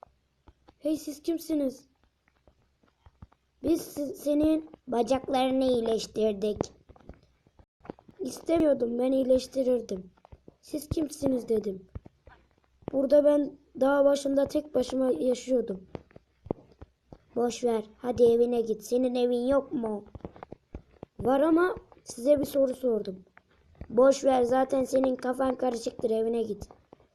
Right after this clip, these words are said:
Neyse, üzerinize gitmeyeceğim. Yine de teşekkür ederim bacağımı iyileştirdiğiniz için. Bir şey değil. Şöyle evimize gidelim. O ne lan?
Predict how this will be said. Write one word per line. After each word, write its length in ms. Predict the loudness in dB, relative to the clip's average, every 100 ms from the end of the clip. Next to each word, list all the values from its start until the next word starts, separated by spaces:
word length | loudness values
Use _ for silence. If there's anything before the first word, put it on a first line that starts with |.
| _
Neyse, 300 | 0 2 2
üzerinize 400 | 4 4 6 4
gitmeyeceğim. 580 | 2 0 -2 -2 0 -4 -4 -18 _ _ -8
Yine 240 | -2 0
de 100 | 2
teşekkür 440 | 0 -2 -4 -2 -2
ederim 360 | 0 0 0
bacağımı 340 | -2 -2 -4 -4
iyileştirdiğiniz 760 | -4 -6 -8 -12 -10 -10 -10
için. 200 | -14 -20 -20 -20 -20 -20 -20 _
Bir 80 | -2
şey 240 | 2 2
değil. 320 | 4 2 0 -8 -12 -12 -12 _ -20 -20 _ _ _ _ _ _ -20 -20 _ -20 -20 -20 -20 -20 _ -14
Şöyle 240 | -4 -2 4
evimize 360 | 2 2 0 -2
gidelim. 420 | 0 0 0 -4 _ _ _ _ _ _ -20 -20 2
O 160 | 6 8
ne 140 | 8
lan? 260 | 8 6